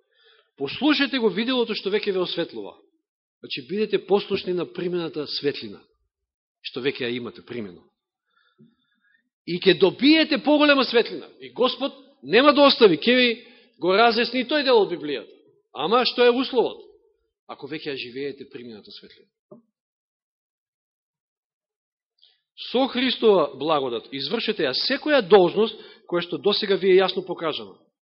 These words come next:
Постапувајте, творете ја Божјата волја според она што ви е јасно, што сте го добиле веќе,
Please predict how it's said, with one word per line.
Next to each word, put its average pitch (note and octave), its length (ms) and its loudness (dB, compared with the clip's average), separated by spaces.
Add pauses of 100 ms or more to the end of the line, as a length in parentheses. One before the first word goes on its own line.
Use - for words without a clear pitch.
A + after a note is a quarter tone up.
(480)
Постапувајте, F#3+ 640 0
творете C4+ 360 0
ја G3 80 0
Божјата G#3 340 -2
волја G#3 240 0
според G#3 220 -8
она B3 180 -8
што B3 200 -12
ви B3+ 120 -8
е B3+ 140 0
јасно, A3 280 0
што G3 300 -4 (640)
сте G3 140 4
го F#3 100 4
добиле F#3 460 4
веќе, A#2+ 240 -4